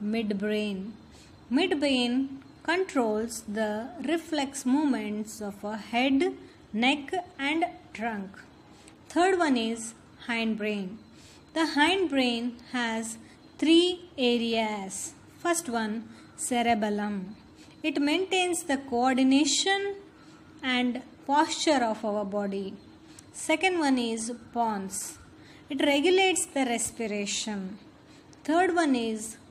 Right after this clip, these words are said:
medulla. It controls the activities like swallowing, coughing, and sneezing.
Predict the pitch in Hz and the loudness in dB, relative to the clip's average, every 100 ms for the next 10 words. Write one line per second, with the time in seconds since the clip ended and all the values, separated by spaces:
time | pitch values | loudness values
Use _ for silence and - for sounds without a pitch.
0 | - - 214 220 208 214 214 208 190 - | -20 -10 -6 -4 -4 -4 -4 -6 -10 -18
1 | - - - - 269 - 285 330 339 381 | -20 -20 -12 -8 -6 -2 0 0 2 4
2 | 392 381 359 311 262 254 - 240 226 226 | 4 2 0 0 0 -2 -2 -2 -2 -4
3 | 226 214 214 208 208 202 - - - - | -4 -4 -4 -6 -6 -10 -14 -20 -20 -20
4 | - - 233 226 226 233 269 320 359 359 | -18 -8 -4 -2 -2 0 2 2 -2 -6
5 | - - - - 220 220 - 262 294 359 | -16 -20 -16 -6 -4 -4 0 2 4 0
6 | - - 269 262 294 359 - - - - | -4 -12 -4 0 0 -2 -6 -18 -20 -12
7 | - 240 220 220 - 214 208 185 | -6 -4 -2 -4 -4 -4 -4 -8